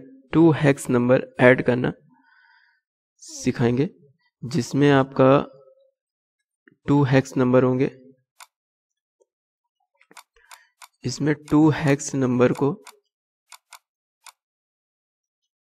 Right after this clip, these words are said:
ऐड करना और अगर कोई कैरी जनरेट होती है, so वो कैरी का प्रोविज़न रखा जाएगा कि वो हमें पता चले कि कैरी जनरेट हो रही है कि नहीं जनरेट हो रही।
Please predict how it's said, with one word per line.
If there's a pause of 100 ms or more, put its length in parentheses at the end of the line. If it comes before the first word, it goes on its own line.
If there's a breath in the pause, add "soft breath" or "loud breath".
(520)
ऐड
करना (580 soft breath)
और (120)
अगर
कोई
कैरी
जनरेट
होती
है, (460 loud breath)
so
वो (100)
कैरी (520)
का
प्रोविज़न
रखा
जाएगा
कि
वो (380)
हमें
पता
चले
कि
कैरी
जनरेट
हो
रही
है
कि
नहीं
जनरेट
हो
रही।